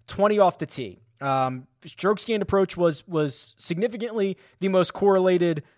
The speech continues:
uh, stat to success at East Lake. Off the tee was number two, and then the rest of them were kind of sub-average. But I, I, I do wanna create,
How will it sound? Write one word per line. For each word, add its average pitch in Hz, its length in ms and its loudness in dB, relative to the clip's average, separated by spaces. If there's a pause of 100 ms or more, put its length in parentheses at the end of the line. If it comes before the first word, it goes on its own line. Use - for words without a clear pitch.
(160)
uh, 151 180 0
stat 170 500 0
to 170 440 2
success 156 420 -4
at 151 140 -8
East 240 260 -4
Lake. 202 280 2
Off 190 260 2
the 170 80 -4
tee 175 400 -4 (220)
was 165 180 0
number 156 200 2
two, 196 360 2
and 160 100 0
then 156 80 -4
the 147 80 -4
rest 151 220 2
of 151 80 -4
them 151 100 -4
were 139 80 -4
kind 143 180 -4
of 127 100 -10
sub-average. 147 640 0
But 151 100 -2
I, 151 260 0
I, 160 140 -4
I 165 100 0
do 190 200 -8
wanna 214 180 -2
create, 165 480 -4